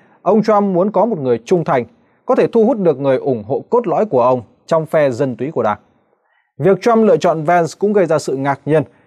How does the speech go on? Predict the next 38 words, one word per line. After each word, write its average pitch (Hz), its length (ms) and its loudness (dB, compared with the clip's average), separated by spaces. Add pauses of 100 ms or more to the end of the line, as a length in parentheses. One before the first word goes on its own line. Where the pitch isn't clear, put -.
khi 247 160 0
ông 233 220 2
này 160 200 2
từng 156 340 -4
nổi 123 260 2
tiếng 151 220 0
là 180 120 0
người 127 200 -2
chỉ 113 160 -10
trích 220 160 -2 (120)
gay 185 220 2
gắt 233 160 0
ứng 190 180 -4
cử 151 100 -2
viên 120 200 -2
Trump 143 260 -2 (300)
vào 156 80 0
năm 190 120 2
hai 180 160 -2
nghìn 135 100 -2
không 139 160 -4
trăm 131 180 -4
mười 117 140 -2
sáu. 123 340 0 (360)
Nhưng 220 160 4
mà 233 80 2
kể 180 180 2
từ 180 160 4
đó 175 260 2
thì 214 60 2
ông 190 200 0
đã 220 80 2
dần 175 240 0
dần 143 200 2
chuyển 131 260 -2
sang 156 200 -2
ủng 117 240 -2
hộ 123 260 -2